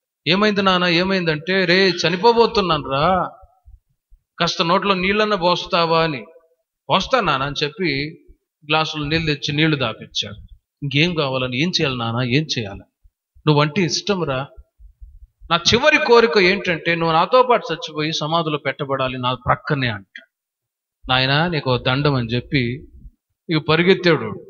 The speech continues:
ఇంకొకడు, "రే బంగా, వెండి" అని చెప్పి ఇంకొకరిని పిలిచాడు. వాడు కూడా, "నానా, ఏమైంది నానా, ఏమైంది నానా?" అంటాడు. "వాడితో కూడా అలాగే" అన్నాడు, "రే, నువ్వంటే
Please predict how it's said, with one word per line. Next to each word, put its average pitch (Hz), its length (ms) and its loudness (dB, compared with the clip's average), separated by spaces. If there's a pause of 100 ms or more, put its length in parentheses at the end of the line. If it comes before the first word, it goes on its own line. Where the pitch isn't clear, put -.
(800)
ఇంకొకడు, 208 840 2
"రే 226 180 6
బంగా, 196 320 4
వెండి" 226 320 4
అని 254 220 6
చెప్పి 208 260 2
ఇంకొకరిని 214 400 2
పిలిచాడు. 151 480 -4 (1040)
వాడు 165 240 2
కూడా, 185 200 0
"నానా, 170 360 2
ఏమైంది 180 420 0
నానా, 151 220 -2
ఏమైంది 160 420 -2
నానా?" 139 240 -4
అంటాడు. - 400 -12 (640)
"వాడితో 190 300 4
కూడా 190 220 4
అలాగే" 165 300 4
అన్నాడు, 139 320 -2
"రే, 156 160 0
నువ్వంటే 143 360 -4